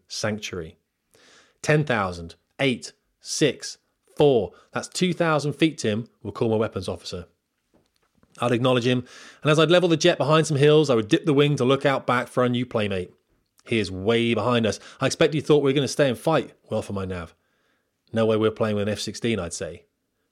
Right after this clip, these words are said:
I'm not a fighter pilot. Knowing yourself.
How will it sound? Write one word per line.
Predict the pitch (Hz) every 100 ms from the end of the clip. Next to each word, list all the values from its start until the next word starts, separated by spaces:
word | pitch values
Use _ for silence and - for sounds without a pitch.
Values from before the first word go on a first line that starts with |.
| _ _
I'm | 117 110
not | 95
a | 95
fighter | 92 80
pilot. | - 87 85 _ _ _ _ _ _ _ _ _ _ _ 131
Knowing | 147 165 165
yourself. | 151 - 131 92 -